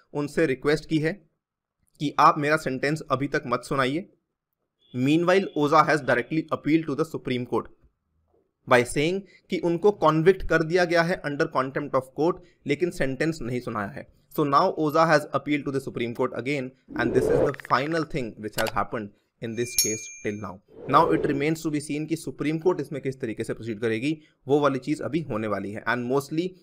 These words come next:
एक या दो दिन में, शायद कल या परसों, वेडनेसडे को शायद इसको लेके हियरिंग होने वाली है, and we will see what happens next। Now, finally, I would like to conclude this video by asking you a question। देखिए, contempt of court या फिर कोर्ट की अवमानना,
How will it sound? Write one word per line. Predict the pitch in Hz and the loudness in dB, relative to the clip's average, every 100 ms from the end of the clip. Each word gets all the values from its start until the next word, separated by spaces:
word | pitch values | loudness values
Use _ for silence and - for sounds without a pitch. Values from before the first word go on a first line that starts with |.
| _ 151 | _ 0
एक | 156 | 2
या | 180 | 2
दो | 143 147 | 2 2
दिन | 147 135 | 2 -2
में, | 110 | -4
शायद | 110 120 131 131 | -2 0 0 0
कल | 143 151 | -2 -2
या | 151 | -2
परसों, | 143 131 - 139 | 0 -2 -2 -4
वेडनेसडे | 107 113 131 139 | -2 -2 -2 -4
को | 139 | -4
शायद | 135 120 113 | -2 -4 -4
इसको | - 117 | -8 -6
लेके | 107 123 | -6 -4
हियरिंग | 110 113 113 | -2 -2 -4
होने | 110 | -4
वाली | 104 104 110 | -4 -4 -4
है, | 147 160 _ _ | -6 -10 _ _
and | 123 123 | -4 -2
we | 123 | -2
will | 120 | -4
see | 156 | -2
what | 127 123 | -2 -2
happens | 104 - 131 - 101 | -4 -4 -10 -10 -14
next। | 95 - - _ _ _ 156 | -14 -16 -20 _ _ _ 4
Now, | 190 123 - _ _ - | 6 4 -4 _ _ 2
finally, | 170 220 226 214 | 4 2 0 2
I | 165 | 4
would | 165 | 4
like | 165 160 | 2 0
to | 190 | 0
conclude | 143 135 147 185 | -2 0 4 4
this | 165 165 | 4 -4
video | 139 131 143 | -4 -2 0
by | 123 117 160 - _ _ _ _ | 2 2 0 -8 _ _ _ _
asking | 139 151 - 175 | 6 6 4 0
you | 160 | 2
a | 151 | 0
question। | 127 113 - 101 - - | 0 -4 -4 -10 -12 -6
देखिए, | - 165 208 202 | -2 2 2 2
contempt | 160 160 180 175 | 0 2 0 0
of | 160 - | -2 0
court | 156 131 | 0 2
या | 120 120 | 2 0
फिर | 135 | 0
कोर्ट | - 139 139 - | -2 -2 -2 -4
की | 151 | -4
अवमानना, | 127 117 107 110 127 104 | -4 0 2 2 0 -4